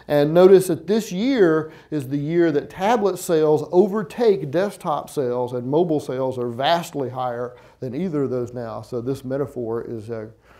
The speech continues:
uh, th-, this metaphor change is here to stay. And it's really hard on developers. A lot of developers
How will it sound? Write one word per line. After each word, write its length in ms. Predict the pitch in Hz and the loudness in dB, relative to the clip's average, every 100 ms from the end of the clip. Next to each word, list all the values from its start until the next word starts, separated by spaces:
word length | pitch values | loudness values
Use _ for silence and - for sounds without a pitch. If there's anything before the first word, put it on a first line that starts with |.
| _ _ 117 | _ _ -14
uh, 200 | 110 113 | -14 -10
th-, 180 | 123 | -10
this 180 | 117 120 | -8 -6
metaphor 360 | 147 147 139 123 | -4 -4 -2 -6
change 360 | - 123 117 | -6 -10 -10
is 120 | 117 117 | -12 -10
here 180 | 127 | -8
to 80 | 110 | -10
stay. 380 | 101 120 143 160 - _ _ _ _ _ _ _ _ _ _ _ _ _ _ _ - | -12 -14 -14 -18 -20 _ _ _ _ _ _ _ _ _ _ _ _ _ _ _ -8
And 120 | 180 | -2
it's 140 | 170 175 | -2 0
really 320 | 202 302 269 | 0 0 -2
hard 420 | 196 220 269 262 | -2 0 2 2
on 100 | 220 | 2
developers. 600 | 160 147 254 302 147 127 | 2 4 4 4 0 -2
A 20 | 131 | 0
lot 240 | 151 233 | 2 4
of 80 | 226 | 4
developers 640 | 180 202 269 190 160 | 6 8 8 6 2